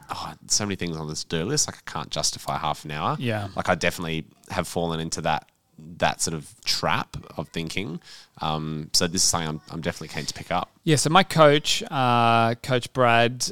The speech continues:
Speaker 2: uh, he tells me, "If you're gonna do the C E O weekly email, um, keep at it and force yourself to try to get it under fifteen minutes." Uh, the problem is I still have, you know, I'm a recovering perfectionist as per another episode.
Speaker 1: Mm-hmm.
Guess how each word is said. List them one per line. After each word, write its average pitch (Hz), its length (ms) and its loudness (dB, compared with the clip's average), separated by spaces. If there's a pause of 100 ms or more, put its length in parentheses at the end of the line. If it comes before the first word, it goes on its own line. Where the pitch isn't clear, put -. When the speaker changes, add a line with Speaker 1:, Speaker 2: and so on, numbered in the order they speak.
(100)
Speaker 2:
uh, 123 280 2
he 127 180 0
tells 123 420 4
me, 113 440 -2 (220)
"If 131 140 -6
you're 127 60 -2
gonna 143 160 2
do 135 140 2
the 120 80 0
C 120 260 2
E 113 60 4
O 110 80 2
weekly 110 360 -4
email, 107 640 -4 (140)
um, 104 600 -2 (480)
keep 139 260 -2
at 113 160 4
it 117 460 0 (640)
and 110 640 0 (400)
force - 400 0
yourself 110 300 0
to - 80 -8
try 113 180 0
to 101 60 0
get 101 140 -2
it 101 60 -4
under 101 160 -2
fifteen 101 380 -4
minutes." - 460 -4 (220)
Uh, 110 120 0
the 110 80 -2
problem 135 260 4
is 107 220 0
I 123 120 0
still 110 240 0
have, 104 520 -2
you 120 100 -10
know, 101 200 -8
I'm 107 120 -6
a 101 60 -6
recovering 101 480 -4
perfectionist - 640 -4
as 110 140 -2
per - 140 -4
another 107 300 -2
episode. 147 480 2
Speaker 1:
Mm-hmm. 101 220 -4